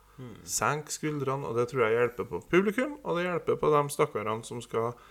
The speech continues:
Speaker 1: Ja.
Speaker 2: s-, stå foran et, for det første, ganske stort publikum,
Speaker 1: Ja.
Speaker 2: og så sitter tre sånn, nå vises ikke hermetegn på podcast,
Speaker 1: Mm.
Speaker 2: men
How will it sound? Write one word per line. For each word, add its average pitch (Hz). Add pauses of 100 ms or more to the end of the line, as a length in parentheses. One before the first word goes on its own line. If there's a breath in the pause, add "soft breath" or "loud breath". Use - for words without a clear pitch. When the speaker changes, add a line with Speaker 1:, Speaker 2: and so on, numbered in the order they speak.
Speaker 1:
Ja. 127
Speaker 2:
s-, -
stå 113
foran 107
et, 117 (400 loud breath)
for 127
det 117
første, 170
ganske 127
stort -
publikum, 113 (140)
Speaker 1:
Ja. 101 (280 loud breath)
Speaker 2:
og -
så -
sitter -
tre 113
sånn, 110 (380)
nå 117
vises 117
ikke 107
hermetegn 110
på 107
podcast, -
Speaker 1:
Mm. 104
Speaker 2:
men 110